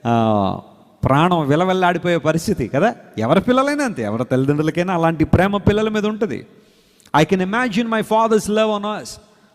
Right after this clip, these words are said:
మా, మా మీద మా తండ్రి గారి ప్రేమ ఎంత గొప్పదో నన్ను అర్థం చేసుకోవాలి. ఆ రాత్రంతా బహుశా నిద్రపోయి ఉండరు.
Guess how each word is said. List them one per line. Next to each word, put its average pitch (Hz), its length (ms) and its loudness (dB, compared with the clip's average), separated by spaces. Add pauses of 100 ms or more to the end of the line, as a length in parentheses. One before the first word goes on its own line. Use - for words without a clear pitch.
(100)
మా, 156 300 2
మా 170 160 2
మీద 226 260 -2
మా 226 120 0
తండ్రి 220 320 -2
గారి 208 160 2
ప్రేమ 185 640 0 (340)
ఎంత 175 260 0
గొప్పదో 196 440 0
నన్ను 214 240 0
అర్థం 190 300 -2
చేసుకోవాలి. 160 420 2
ఆ - 20 4
రాత్రంతా 175 380 -2
బహుశా 151 280 0
నిద్రపోయి 131 420 0
ఉండరు. 110 340 0